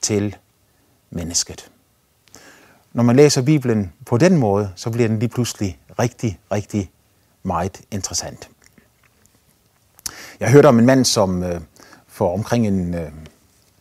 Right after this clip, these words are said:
firs, halvfems år siden var ude at køre i en helt ny opfindelse, nemlig en automobil. Og han kørte hen ad en amerikansk landevej i sin, øh, nye Ford T,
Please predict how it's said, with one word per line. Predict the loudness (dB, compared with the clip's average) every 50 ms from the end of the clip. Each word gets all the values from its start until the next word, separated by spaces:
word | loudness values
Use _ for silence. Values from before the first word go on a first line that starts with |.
| -20 -18
firs, | -10 -4 0 2 2 2 2 2 -2 -2
halvfems | -2 -4 -2 -2 -2 -2 -2 -2
år | -2 -2 -2
siden | 0 0 2 4 4 4 4 2 0 -4 -12 -20 -20 -20 -20 -20 -20 -20 -4 _
var | 2 4
ude | 6 6 8 8
at | 6 6
køre | 4 4 4 6 6 6 4 2 0
i | -2 0 0 0 0 -2 -2 -2
en | -2 -2 0
helt | 0 0 2 2 4
ny | 2 2 2
opfindelse, | 2 0 0 0 0 2 2 4 4 2 2 2 2 2 0 -2 -6 -10 -8 -6
nemlig | -4 -2 0 0 0 0 0 0 0
en | 0 -2 -2 -2 -2 0
automobil. | 0 0 0 -2 -4 -4 -2 0 2 2 2 2 2 4 4 4 4 2 -2 -6 -18 _ _ -20 -20 -20 -20 -20 -20 -20 -20 -16
Og | -12 -6
han | -2 -2 0
kørte | 4 6 6 6 6 6
hen | 4 4 4 4
ad | 4
en | 4 2
amerikansk | 2 2 0 0 0 2 2 2 2 0 -2 -2
landevej | 0 2 2 4 4 4 4 4
i | 2 0
sin, | -2 -2 -2 -2 0 0 -2 -2
øh, | -2 -2 -2 -2 -4 -4 -8 -12 -16 -20 -20 -20 -20 -20 -10 _
nye | 2 4 6 6 6 4
Ford | 2 0 0 0 0 0
T, | 2 2